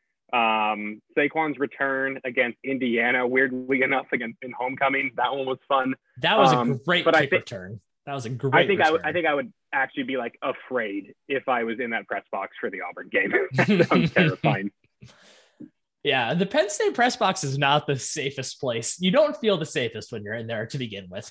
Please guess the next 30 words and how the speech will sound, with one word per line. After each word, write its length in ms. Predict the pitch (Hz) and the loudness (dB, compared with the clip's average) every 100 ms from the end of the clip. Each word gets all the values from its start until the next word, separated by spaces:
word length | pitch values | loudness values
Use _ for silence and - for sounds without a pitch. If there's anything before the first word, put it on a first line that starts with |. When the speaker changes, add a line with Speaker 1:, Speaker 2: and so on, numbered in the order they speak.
| - | -10
Speaker 2:
<laughs> 120 | 147 | -2
It 140 | 220 - | 0 0
starts 420 | - - 160 139 | -2 -4 -4 -4
shaking. 480 | - 123 - 104 110 _ _ - 381 | -6 -6 -6 -12 -14 _ _ -4 0
Ooh, 220 | 147 - _ _ _ - | 0 -2 _ _ _ -6
ooh 80 | 202 | -4
boy. 300 | 120 95 107 - _ _ _ _ _ _ _ _ _ _ _ _ _ _ _ _ _ _ _ _ _ _ _ _ _ _ _ _ _ _ _ _ - | -4 -8 -10 -12 _ _ _ _ _ _ _ _ _ _ _ _ _ _ _ _ _ _ _ _ _ _ _ _ _ _ _ _ _ _ _ _ -16
Oh, 260 | 123 101 | -14 -14
man. 340 | 80 80 82 90 - | -16 -18 -20 -16 -6
Speaker 1:
That, 140 | - _ _ _ _ | -6 _ _ _ _
that 220 | 113 151 | 0 2
is 120 | 226 196 | 4 4
all 160 | 202 | 4
I 80 | 147 | 4
have, 300 | 160 151 95 | 2 0 0
Mister 260 | - 107 113 | -10 -10 -8
Pollock. 340 | 113 92 90 - _ _ _ _ _ _ | -8 -8 -10 -20 _ _ _ _ _ _
Speaker 2:
Yeah, 300 | - 202 156 | 2 2 2
that's 180 | 139 165 | 0 2
all 100 | 208 | 4
I 120 | 180 | 4
got, 220 | 185 175 | 4 2
too. 320 | - 175 131 95 _ _ | 0 -2 -2 -4 _ _
Uh, 840 | 143 143 143 143 139 139 143 139 143 - _ _ - | -4 2 4 4 4 2 -2 -4 -10 -14 _ _ -8
yeah. 300 | 98 170 107 - _ _ _ _ _ _ _ _ - | -2 -2 -4 -10 _ _ _ _ _ _ _ _ -10
I'm 100 | 147 | -6
excited 280 | 190 233 208 | 0 2 2
to 60 | |
be 80 | 185 | 2
back. 300 | 180 180 - | 0 0 -2